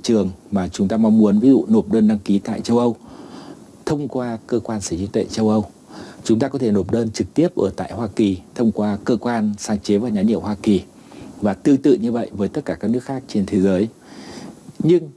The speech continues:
ở trên thế giới hiện nay có một cái hệ thống đăng ký quốc tế nhãn hiệu, hệ thống Madrid. Thì hệ thống này cho phép chúng ta nộp một đơn duy nhất thông qua cơ quan sự công nghiệp của Việt Nam, tức là Cục Sở hữu trí tuệ, để yêu cầu đăng ký ở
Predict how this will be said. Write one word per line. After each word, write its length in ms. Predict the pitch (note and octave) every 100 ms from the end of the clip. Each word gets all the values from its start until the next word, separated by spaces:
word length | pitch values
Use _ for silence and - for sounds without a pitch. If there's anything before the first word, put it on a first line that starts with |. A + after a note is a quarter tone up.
| -
ở 260 | - G#2 F2+
trên 160 | A#2+
thế 120 | A2 G#2
giới 140 | G2+
hiện 160 | C3 A2+
nay 280 | A#2 A2 -
có 100 | -
một 180 | G#2+ A#2 -
cái 120 | A2
hệ 180 | B2+ -
thống 280 | A2+ G2+
đăng 160 | G#2+ A2+
ký 160 | - G2+
quốc 220 | - -
tế 260 | G2+ G#2+ C#3 _ -
nhãn 220 | G2 F#2
hiệu, 240 | B2+ A#2 - -
hệ 200 | G#2+ G#2+
thống 300 | - G#2 F#2+
Madrid. 380 | A#2+ G#2+ B2+ D#3 - - - - - -
Thì 160 | - G2+
hệ 200 | F2+ B2+
thống 200 | - A#2
này 140 | C3+
cho 140 | G2+ A#2
phép 200 | - B2+
chúng 160 | A#2 A2+
ta 140 | B2
nộp 300 | A#2+ A#2+ -
một 160 | G#2 G2+
đơn 180 | B2+ A#2+
duy 120 | A#2+
nhất 200 | D3+ - - _ -
thông 220 | D#3 D3+
qua 200 | - B2+ -
cơ 140 | C#3 A#2
quan 360 | B2 A#2+ A#2 A2 - -
sự 320 | - - F#2+ -
công 180 | B2 A2+
nghiệp 140 | G#2 -
của 120 | -
Việt 200 | F#2 E2+
Nam, 220 | G#2 A2+ G2 -
tức 100 | A#2
là 100 | G#2 -
Cục 180 | G2 -
Sở 100 | E2
hữu 60 |
trí 100 | G2
tuệ, 240 | F#2+ A2+ - - - - - -
để 320 | A#2+ A2+ D2+ -
yêu 160 | - B2+
cầu 240 | A2 G#2 F2
đăng 140 | G#2+ G2+
ký 260 | G2+ F#2+ D3
ở 260 | - A#2 G2